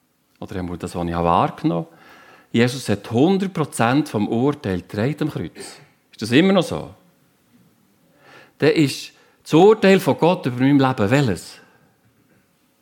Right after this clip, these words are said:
Wenn Jesus vollkommen hat gelebt für mich. Seine Gerechtigkeit ist meine. Zweiter Korinther fünf einundzwanzig. Er hat den, der von keiner Sünde wusste,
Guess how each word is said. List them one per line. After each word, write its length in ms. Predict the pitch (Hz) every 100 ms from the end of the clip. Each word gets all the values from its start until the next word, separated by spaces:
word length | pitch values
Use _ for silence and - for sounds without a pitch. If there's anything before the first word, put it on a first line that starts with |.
| _ _ _ _ _ _ _ _ _ _ _ _ _ _ _
Wenn 140 | 92
Jesus 460 | 95 120 139 160 -
vollkommen 400 | 160 156 160 151
hat 160 | 147
gelebt 260 | - 90 -
für 160 | - 90
mich. 200 | 80 80 _ _ _ _ _ _ _ _
Seine 300 | - 165 185
Gerechtigkeit 760 | 185 147 175 - 170 160 156
ist 140 | 127 -
meine. 400 | 151 139 85 82 _ - -
Zweiter 280 | - 139 147
Korinther 400 | - 135 147 147
fünf 240 | 143 139 135
einundzwanzig. 720 | 151 151 147 101 82 80 - - - - -
Er 160 | - 131
hat 260 | 113 -
den, 560 | 135 135 170 202 214 208 - _
der 120 | 143
von 240 | 127 113 101
keiner 600 | - 110 151 196 202 202 -
Sünde 600 | - 143 156 165 156 151
wusste, 640 | 143 117 127 - - 82